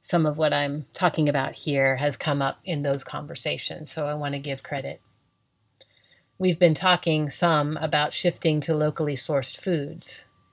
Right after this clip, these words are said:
farmers markets, C S As, about reinstituting the saying of grace before meals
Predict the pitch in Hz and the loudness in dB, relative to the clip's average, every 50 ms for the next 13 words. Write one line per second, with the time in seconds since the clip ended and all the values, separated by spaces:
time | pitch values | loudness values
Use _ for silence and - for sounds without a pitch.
0 | _ _ _ - 165 156 156 156 156 135 156 151 139 139 135 - 147 147 - - | _ _ _ 0 2 2 2 0 -2 -2 0 0 0 0 0 -2 -4 -6 -6 -8
1 | - - - - - - - 165 156 151 131 - - 147 147 147 151 147 139 - | -12 -14 -14 -16 -16 -10 -6 -4 -4 -4 -4 -4 -4 -4 -4 -4 -4 -6 -6 -8
2 | - - - _ _ _ _ _ _ _ _ _ _ _ _ _ _ _ _ - | -12 -16 -18 _ _ _ _ _ _ _ _ _ _ _ _ _ _ _ _ -2
3 | 175 160 175 165 165 160 - 180 185 185 180 170 - - 175 156 - 180 165 165 | 2 4 6 6 6 4 4 4 4 4 4 4 2 -2 -4 -2 0 2 2 2
4 | 156 156 151 160 - - 180 165 160 156 147 143 151 170 175 165 143 - - - | 2 2 0 -2 0 2 4 4 4 4 2 0 2 4 4 4 4 2 -4 -8
5 | - - - - - - - 165 147 - - - 151 147 143 147 156 156 147 143 | -8 -8 -8 -10 -14 -10 -8 -8 -8 -6 -4 -4 -4 -2 -2 -2 -2 -4 -4 -4
6 | 143 147 147 - - - | -6 -8 -8 -10 -12 -14